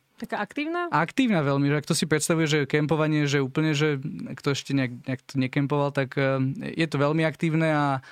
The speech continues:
Speaker 2: A v kempervane je aj š-, možno špinavá dovolenka. Ale, ale to k tomu patrí.
Speaker 1: No tak povedz, že čo je na tomto dobré? Keď, e, teraz si to tak povedal, ako keby, že tie negatíva, ale tak asi niečo na tom je,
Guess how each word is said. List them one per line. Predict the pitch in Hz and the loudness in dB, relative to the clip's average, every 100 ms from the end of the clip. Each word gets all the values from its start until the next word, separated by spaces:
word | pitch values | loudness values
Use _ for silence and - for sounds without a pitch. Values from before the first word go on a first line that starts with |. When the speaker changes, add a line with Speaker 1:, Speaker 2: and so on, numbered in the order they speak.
| - - _ 143 | -20 -20 _ -4
Speaker 2:
A | |
v | 135 | 0
kempervane | 165 156 165 160 165 | 0 2 2 2 2
je | 160 160 | 2 2
aj | 156 | 2
š-, | 151 - | 0 -2
možno | 175 165 | 0 2
špinavá | 175 - 147 156 127 | 0 0 2 2 2
dovolenka. | 127 123 120 120 131 127 117 _ | 2 2 0 0 0 -2 -4 _
Ale, | - 135 151 | -2 0 2
ale | 151 156 | 2 2
to | 151 | 0
k | 170 | 0
tomu | 185 180 | 0 2
patrí. | 165 165 131 | 0 2 2
Speaker 1:
No | 269 269 | 2 2
tak | 277 - _ _ | -2 -4 _ _
povedz, | - 302 311 | 2 2 4
že | 240 196 _ _ | 0 -2 _ _
čo | - | 0
je | 254 | 2
na | 214 | 2
tomto | 202 196 | -2 -4
dobré? | 185 175 175 170 | -2 -2 -4 -6
Keď, | - 190 - | -4 -6 -2
e, | 196 | -4
teraz | 180 220 226 | -2 0 0
si | 214 | -2
to | 226 | -6
tak | - 202 - | -4 -6 -2
povedal, | 208 202 | 0 0
ako | 196 | -2
keby, | 190 202 | -4 -2
že | 196 | -2
tie | 196 208 | 0 -2
negatíva, | 170 160 175 - 185 190 240 240 | -2 -6 -8 -4 -2 0 0 2
ale | 202 | 0
tak | - 196 | -2 -2
asi | 196 - | -2 0
niečo | 214 214 208 | 0 0 0
na | 226 214 | -2 -2
tom | 226 226 | -2 -2
je, | 247 | 0